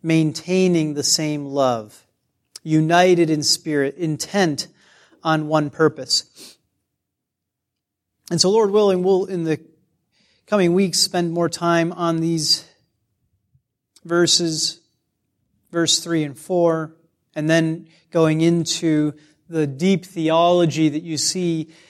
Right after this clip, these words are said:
in verses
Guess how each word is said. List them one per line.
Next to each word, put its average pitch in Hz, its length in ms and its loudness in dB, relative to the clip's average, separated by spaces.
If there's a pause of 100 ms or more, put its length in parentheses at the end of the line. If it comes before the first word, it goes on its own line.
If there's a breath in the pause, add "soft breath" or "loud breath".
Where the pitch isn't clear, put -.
(160 soft breath)
in 151 540 0 (1900)
verses 156 800 0